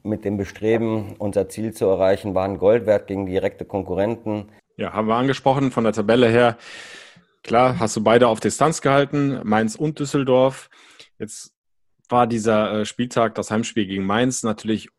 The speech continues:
Speaker 2: ohnehin, äh, so ein Ausnahmespiel, weil es war eben Spiel eins nach der Corona-Pause. Ne, alle wussten nicht, wo sie stehen und, und du musstest erstmal mit den ganzen Begleitumständen klarkommen.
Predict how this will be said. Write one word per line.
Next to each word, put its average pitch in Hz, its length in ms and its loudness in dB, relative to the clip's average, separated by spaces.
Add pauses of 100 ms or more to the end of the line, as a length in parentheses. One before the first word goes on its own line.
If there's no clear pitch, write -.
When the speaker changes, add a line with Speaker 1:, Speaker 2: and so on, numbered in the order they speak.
(120)
Speaker 2:
ohnehin, 117 640 -2
äh, 123 220 -8
so 117 80 0
ein 117 100 0
Ausnahmespiel, 127 680 0
weil 110 160 0
es 107 120 -8
war 110 140 2
eben 107 180 0
Spiel 113 460 0
eins 120 500 0
nach 113 240 -2
der 107 140 0
Corona-Pause. 127 840 2 (260)
Ne, 107 180 0
alle 110 220 2
wussten 120 240 0
nicht, 107 160 2
wo 107 80 0
sie 101 140 0
stehen 113 520 -2
und, 95 400 -10
und 107 120 -8
du 104 60 -4
musstest 110 360 -4
erstmal 107 380 -2
mit 101 120 -6
den 104 80 -2
ganzen 104 280 -6
Begleitumständen 110 800 -4
klarkommen. 117 720 0